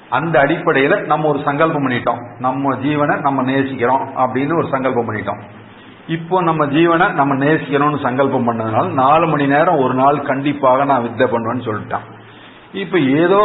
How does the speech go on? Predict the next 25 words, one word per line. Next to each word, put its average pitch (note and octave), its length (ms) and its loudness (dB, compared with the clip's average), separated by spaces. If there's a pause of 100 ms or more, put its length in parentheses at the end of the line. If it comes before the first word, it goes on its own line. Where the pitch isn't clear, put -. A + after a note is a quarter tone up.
காரணத்தினால D#3 720 2 (140)
காலை C#3+ 260 2
ரொம்ப C#3 200 0
நேரம் C#3+ 280 2
சமணங்கால் B2+ 460 -2
போட்டு A#2 200 -2
உட்கார A#2 280 -2
முடியல, G#2+ 340 -2 (220)
இல்ல G3 200 -2 (220)
ஏதோ E3 280 2
ஒரு D#3+ 200 2
காரணம் C3+ 380 2
ரொம்ப B2 180 -2
அலுப்பு A#2 280 -2
சலுப்பா G#2 360 -4
இருக்குது, G2+ 320 -6 (600)
எப்படியோ D#3+ 420 2 (180)
இன்னும் D#3+ 420 0
ஒரு C3+ 160 0
மணி C3 160 -2
நேரம் C#3 200 4
உட்கார்ந்து B2 380 0
என்னால A#2 220 -2
பண்ண A#2 280 -2
முடியாது A2 640 0